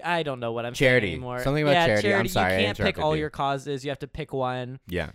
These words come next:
Speaker 1: You can't learn everything. You have to pick what you're gonna learn about. Like, choose a
Speaker 2: Mm-hmm.
Speaker 1: master's degree and choose a master's degree in Paul.
Speaker 2: I think we are currently giving everybody a, a what do you call it?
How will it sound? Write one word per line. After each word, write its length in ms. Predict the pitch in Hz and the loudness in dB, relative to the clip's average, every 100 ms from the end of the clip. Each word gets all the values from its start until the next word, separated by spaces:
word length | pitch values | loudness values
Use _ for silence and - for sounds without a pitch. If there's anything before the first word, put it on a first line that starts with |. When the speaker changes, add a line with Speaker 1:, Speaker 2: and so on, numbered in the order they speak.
| _ - | _ -12
Speaker 1:
You 120 | 165 | -10
can't 300 | - 180 156 | -8 -8 -4
learn 300 | 151 170 170 | 0 0 0
everything. 540 | 151 143 147 147 139 139 | -2 -4 -6 -8 -6 -6
You 60 | |
have 120 | 139 | -6
to 80 | 139 | -8
pick 260 | - 160 156 | -12 -12 -8
what 120 | 147 | -10
you're 100 | 139 | -10
gonna 220 | 139 135 | -12 -8
learn 180 | 131 139 | -8 -6
about. 340 | 147 180 196 - | -4 -4 -6 -8
Like, 220 | 156 147 | -10 -8
choose 200 | - 190 | -8 -6
a 40 | |
Speaker 2:
Mm-hmm. 40 | 180 | -4
Speaker 1:
master's 400 | 170 196 170 143 | -4 -4 -6 -10
degree 240 | 131 127 | -12 -10
and 100 | 135 | -10
choose 160 | 180 175 | -8 -6
a 60 | |
master's 460 | 143 120 135 170 160 | -6 -6 -6 -8 -8
degree 320 | 180 131 131 | -10 -8 -8
in 80 | 147 | -10
Paul. 480 | - - 165 107 _ _ _ _ - - | -8 -8 -6 -8 _ _ _ _ -16 -10
Speaker 2:
I 80 | |
think 180 | 123 208 | -8 -6
we 120 | 170 | -2
are 200 | 110 117 | 0 0
currently 480 | 101 107 101 92 92 | -4 -6 -8 -8 -10
giving 340 | 80 95 95 90 | -8 -8 -8 -8
everybody 380 | 90 85 82 | -8 -10 -10
a, 120 | 80 - 80 78 76 | -10 -10 -10 -10 -12
a 40 | - _ _ _ _ _ _ _ _ _ | -18 _ _ _ _ _ _ _ _ _
what 120 | 101 | -8
do 60 | 98 | -6
you 40 | |
call 240 | - 117 | -2 -2
it? 140 | 135 | -2